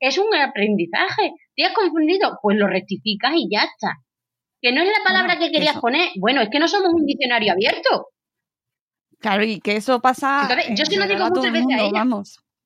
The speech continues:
Speaker 1: Y,
Speaker 2: Hmm.
Speaker 1: y luego no es esto, Mónica, sino que ahora mismo, ah, en el trastorno del déficit de atención, eh, l-, las tres, eh, los tres, la, los subtipos, por decirlo así, el inatento, eh, la hiperactividad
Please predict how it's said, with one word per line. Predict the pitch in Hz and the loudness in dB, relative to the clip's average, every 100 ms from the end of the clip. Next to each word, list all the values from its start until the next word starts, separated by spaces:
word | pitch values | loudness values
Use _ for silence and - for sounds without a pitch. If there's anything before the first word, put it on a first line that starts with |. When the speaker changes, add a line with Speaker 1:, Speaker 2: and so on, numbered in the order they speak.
| _ _ _ _ _ _ | _ _ _ _ _ _
Speaker 1:
Y, | 294 294 - | -12 -10 -12
Speaker 2:
Hmm. | - 202 | -10 -4
Speaker 1:
y | 269 | 0
luego | 254 269 359 | 2 2 2
no | 392 | 2
es | 339 330 | 2 2
esto, | 339 | 2
Mónica, | 262 294 320 233 - | 2 2 2 0 -4
sino | 262 247 233 226 | -6 -2 -2 0
que | 226 | 0
ahora | 254 320 | 0 2
mismo, | 359 349 320 370 359 | 0 0 0 -2 0
ah, | 233 214 226 | 0 2 2
en | 214 208 | 2 0
el | 202 | 0
trastorno | 196 196 233 294 | -2 -2 -2 0
del | 330 | 0
déficit | 330 330 320 | 0 -2 -2
de | 302 | -2
atención, | 294 277 294 302 311 _ _ | -2 -2 0 0 -4 _ _
eh, | 226 226 226 | -2 0 0
l-, | 233 226 220 226 220 214 | -2 -2 -4 -4 -2 2
las | 214 214 | 0 0
tres, | 247 277 | -2 0
eh, | 269 226 | 2 2
los | 226 220 | 0 0
tres, | 254 311 302 339 - - | 0 -2 -2 -20 -16 -16
la, | 262 233 226 220 220 247 - - | -4 0 2 2 0 -2 -6 -6
los | 240 220 | -2 -2
subtipos, | 226 220 339 330 233 | -2 -2 0 2 0
por | 226 | 2
decirlo | 214 214 285 | 0 2 2
así, | 277 285 311 269 | 0 2 0 0
el | 233 226 | 0 0
inatento, | 220 208 240 302 294 240 226 | 0 0 0 0 0 0 2
eh, | 220 220 | 2 2
la | 220 | 0
hiperactividad | 220 214 208 214 196 254 277 | 0 -2 -2 -4 -2 0 0